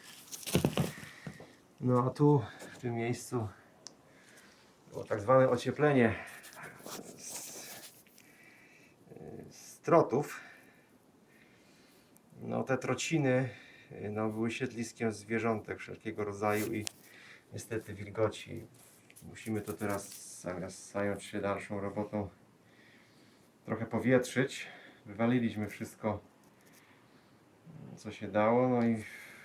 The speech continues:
poczekamy, aż to wszystko przeschnie bardziej, to wtedy się tym zajmiemy.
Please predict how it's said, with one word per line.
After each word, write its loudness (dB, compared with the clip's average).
poczekamy, 2
aż 0
to -6
wszystko -10
przeschnie -2
bardziej, 0
to -6
wtedy -6
się -12
tym -6
zajmiemy. 6